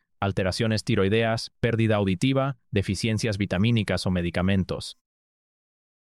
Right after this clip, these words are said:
La evaluación temprana no es un procedimiento para concluir que existe demencia, sino también un proceso destinado a encontrar causas que puedan tratarse o corregirse.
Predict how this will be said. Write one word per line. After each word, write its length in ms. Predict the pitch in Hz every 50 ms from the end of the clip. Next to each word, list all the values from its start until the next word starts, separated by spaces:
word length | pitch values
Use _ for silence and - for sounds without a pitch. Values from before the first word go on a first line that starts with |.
| _ _ _ _
La 120 | - 101 104
evaluación 640 | 104 101 101 104 101 95 - - - 127 131 131
temprana 440 | - 127 113 - 123 120 123 120 113
no 220 | 110 110 117 120
es 120 | 135 - -
un 80 | 139
procedimiento 680 | 131 - 123 - 120 104 98 98 104 107 107 - 113 101
para 220 | - 98 92 90
concluir 520 | - 98 92 90 - 98 95 104 110 113
que 80 | - 101
existe 360 | 90 - - 107 - - 107
demencia, 600 | 92 87 90 92 95 90 - - 92 87 87 - _ _ _ _ _
sino 260 | - - 135 131 131
también 320 | 127 135 113 107 110 110 110
un 80 | 110
proceso 440 | 101 113 98 - - 110 - - 113
destinado 420 | 104 98 - 107 95 95 95 92
a 40 | 92
encontrar 440 | 92 87 90 87 85 92 95 90 -
causas 520 | - 95 98 101 98 - - 82 - - - _ _ _ _
que 120 | - - -
puedan 320 | - 101 98 92 92 85
tratarse 500 | - 87 85 - 92 92 - - - 92
o 60 | 85
corregirse. 680 | - 90 87 - 85 - - 90 85 - - - 67 -